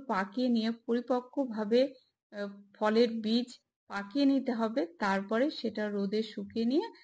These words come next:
আপনাকে কোনো এয়ারটাইট জায়গায় কালেক্ট করে রেখে দিতে হবে এবং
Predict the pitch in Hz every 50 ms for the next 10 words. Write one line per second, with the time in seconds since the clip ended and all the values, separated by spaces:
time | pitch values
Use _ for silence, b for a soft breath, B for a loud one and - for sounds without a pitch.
0 | B B B B B - - 196 196 196 208 208 202 202 214 214 214 214 - 226
1 | 214 214 214 214 220 226 b b b b b b _ - 190 196 202 208 214 -
2 | - 233 233 247 226 240 - - 254 240 254 285 349 339 - - _ _ _ -
3 | - 185 202 196 190 196 196 214 240 269 349 415 392 - _ _ _ _ _ -
4 | 202 202 208 220 214 - - _ 247 240 247 240 226 214 214 220 233 240 226 233
5 | 233 240 262 254 269 294 370 370 302 247 226 220 220 220